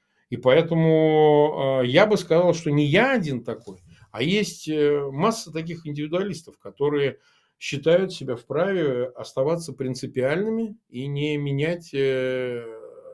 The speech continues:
своей позиции. За это я уважаю, какими бы они, кстати, часто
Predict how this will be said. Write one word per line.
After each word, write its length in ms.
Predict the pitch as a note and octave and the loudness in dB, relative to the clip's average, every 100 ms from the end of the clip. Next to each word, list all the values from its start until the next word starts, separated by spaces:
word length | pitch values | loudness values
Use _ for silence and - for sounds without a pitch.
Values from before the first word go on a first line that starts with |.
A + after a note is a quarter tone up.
| - | -14
своей 280 | B2 C3 | -6 -4
позиции. 640 | C3+ C#3 C3+ G3+ - A#2 - _ _ | -2 -4 -6 -10 -10 -14 -14 _ _
За 140 | A#2 | 0
это 180 | E3+ F3+ | 2 2
я 120 | E3 | 0
уважаю, 520 | E3+ E3 D3+ A#2+ G#2 | 0 0 -2 -6 -12
какими 360 | G#2 C3 D3 D3 | -10 -10 -6 -6
бы 140 | C#3 C3+ | -2 -4
они, 160 | C3+ | -4
кстати, 320 | B2+ F3 F3 _ | -8 -10 -10 _
часто 460 | C#3 - C3+ C3 | -8 -8 -12 -16